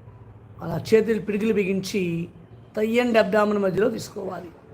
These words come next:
చిన్నగా గడ్డం నేల వైపు వస్తూ, అలా ముందుకు చూస్తూ ఉండాలి.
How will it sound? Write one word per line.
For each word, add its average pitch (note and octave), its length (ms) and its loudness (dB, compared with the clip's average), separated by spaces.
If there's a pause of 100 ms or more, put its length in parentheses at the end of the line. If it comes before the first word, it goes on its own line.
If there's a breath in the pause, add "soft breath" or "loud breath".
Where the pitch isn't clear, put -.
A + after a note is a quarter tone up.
(340)
చిన్నగా A3+ 480 4
గడ్డం G#3+ 400 2
నేల F#3+ 200 2
వైపు F#3 260 -2
వస్తూ, - 340 -10 (580)
అలా G#3 140 6
ముందుకు G#3 300 4
చూస్తూ F#3 340 -4
ఉండాలి. D3+ 400 -8